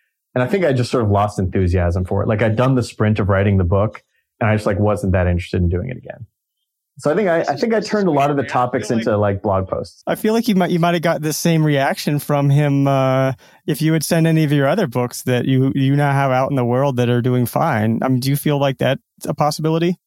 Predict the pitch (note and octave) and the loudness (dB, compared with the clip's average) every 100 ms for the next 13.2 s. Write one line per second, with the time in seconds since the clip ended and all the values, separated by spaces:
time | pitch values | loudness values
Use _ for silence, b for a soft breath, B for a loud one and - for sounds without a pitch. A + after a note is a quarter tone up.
0 | _ _ - A#3+ - - - E3 E3+ - | _ _ -4 -4 -4 -10 -4 -4 -6 -8
1 | - A3+ A3+ A3 G#3+ E3+ D3 - _ _ | -4 -4 -2 0 0 0 -2 -4 _ _
2 | - - G3+ F#3 F#3+ F#3 G2+ A2 A#2 F#3 | -4 -2 -2 -2 -4 -2 0 0 0 -2
3 | E3 - - C#3+ B2+ C#3 C3+ D#3 C#3+ E3 | -2 -8 -6 -2 -2 -4 -4 -2 0 2
4 | E3+ E3 E3 - B2+ A2+ G#2+ G#2 - - | 2 2 0 -2 0 0 0 -2 -4 -12
5 | _ - D3+ - C#3+ C#3+ C3 A2+ G2+ G2+ | _ -8 -4 -4 -2 -2 0 0 0 0
6 | G2 G2 G2+ F3 C3 C3+ C#3 B2 A2 G#2+ | 2 0 -2 -2 0 0 0 0 0 0
7 | - F#2+ A2 G2+ G2 - G#2+ G#2 _ _ | -2 -4 0 0 0 -2 -4 -4 _ _
8 | - B2 D#3+ D#3 B2 C3 A#2+ G#2 G2+ G#2 | -8 -4 -2 -2 -2 -2 0 2 0 0
9 | A#2 G2+ G2 G2 G2 F#2+ A#2+ A#2+ - b | -2 0 2 0 -2 -2 -2 -2 -8 b
10 | b b - - G3 E3+ C#3+ B2+ B2 B2 | b b -20 -6 -2 0 0 -2 -2 -2
11 | G#2 G2 F#2+ F#2+ F#2+ G#2+ G2 F#2+ F2+ G2 | 0 2 0 -2 -2 -2 0 0 0 -4
12 | - - - - _ b b b - A#2 | -8 -8 -8 -8 _ b b b -2 0
13 | B2+ - | 0 -2